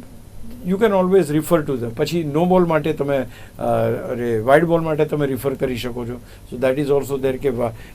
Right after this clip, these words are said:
પહેલાં એમ હતું કે ભાઈ તમે ખાલી આઉટ છે કે નહીં એના માટે કરતા. Now it is given કે ભાઈ વાઇડ બોલ લાગ-, તમને એમ લાગે કે આ વાઇડ બોલ નથી,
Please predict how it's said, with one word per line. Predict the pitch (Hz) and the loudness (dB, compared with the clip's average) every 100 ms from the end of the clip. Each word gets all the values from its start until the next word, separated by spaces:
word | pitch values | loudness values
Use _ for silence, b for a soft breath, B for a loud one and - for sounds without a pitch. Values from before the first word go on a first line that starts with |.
| - | -4
પહેલાં | 143 151 | 4 6
એમ | 151 | 4
હતું | 147 143 | 2 0
કે | |
ભાઈ | 127 131 | 0 0
તમે | 131 131 135 131 143 B B B B - | 0 0 -2 -4 -8 B B B B -8
ખાલી | - 139 135 | 0 2 2
આઉટ | 131 135 151 - - - | 4 4 4 0 -8 -8
છે | - 147 | 2 2
કે | 143 | 4
નહીં | 143 143 | 0 0
એના | 123 135 | 0 0
માટે | 139 135 | 0 -2
કરતા. | 123 120 127 | -4 -6 -6
Now | 135 151 | -2 -2
it | 143 | -2
is | 156 127 | -4 -2
given | 156 156 | -2 -2
કે | 139 | -4
ભાઈ | 143 | -2
વાઇડ | 151 131 143 | 2 2 2
બોલ | 156 165 | 0 -2
લાગ-, | 170 | -2
તમને | 156 151 170 | -2 -2 -2
એમ | 170 | -2
લાગે | 170 170 | -2 -2
કે | 160 147 | 0 2
આ | |
વાઇડ | 139 143 | 2 2
બોલ | 143 151 135 | 0 0 0
નથી, | 143 156 123 | 0 -2 -6